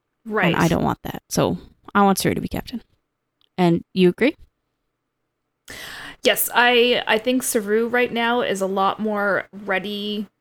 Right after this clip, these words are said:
Speaker 1: to be captain.
Speaker 2: Mm-hmm.
Speaker 1: And thinking back on it as well, they said they were gonna be doing different things with this. It was gonna be focused on a woman, like, it was gonna be focused on not the captain.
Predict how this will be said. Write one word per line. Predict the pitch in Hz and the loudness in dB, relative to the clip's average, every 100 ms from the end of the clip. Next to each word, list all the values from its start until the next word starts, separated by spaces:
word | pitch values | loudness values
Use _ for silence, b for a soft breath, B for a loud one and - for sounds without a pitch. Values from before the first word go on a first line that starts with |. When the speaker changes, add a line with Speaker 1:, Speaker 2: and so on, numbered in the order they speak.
| _ _ | _ _
Speaker 1:
to | - | -6
be | 196 185 | -6 -6
captain. | - 113 - - | -4 -4 -4 -6
Speaker 2:
Mm-hmm. | 175 - _ _ _ _ _ _ _ 214 | -8 -12 _ _ _ _ _ _ _ -2
Speaker 1:
And | 208 208 202 202 190 190 190 - - - _ _ _ _ 208 - - | 2 2 2 -2 -6 -8 -8 -10 -12 -16 _ _ _ _ -14 -14 -2
thinking | 285 294 269 | 0 2 2
back | 214 208 220 | 2 2 2
on | 202 | 0
it | 190 | 0
as | 175 | -2
well, | 190 175 196 233 254 | -2 -2 0 0 -2
they | - 202 185 190 | -4 -4 -2 -2
said | - 226 | -2 0
they | 226 | 2
were | 208 | 2
gonna | 185 180 | 0 -6
be | 190 | -6
doing | 190 190 190 | -6 -6 -6
different | 185 185 185 - | -10 -10 -10 -10
things | 175 180 190 | -10 -10 -8
with | 196 | -8
this. | 180 190 - - - - | -4 -4 -4 -6 -10 -8
It | 123 | -8
was | 190 | -6
gonna | 190 | -6
be | 170 | -6
focused | 185 156 202 185 | -6 -10 -10 -8
on | 170 | -8
a | |
woman, | 165 180 180 147 - | -6 -6 -6 -8 -8
like, | 190 | -8
it | 190 | -6
was | |
gonna | 190 196 | -4 -2
be | 190 | -2
focused | 202 202 196 - | -2 -4 -6 -8
on | 196 202 | -8 -4
not | 175 160 - | -2 -2 -4
the | 190 | -10
captain. | 202 120 - 233 294 | -6 -6 -4 -6 -6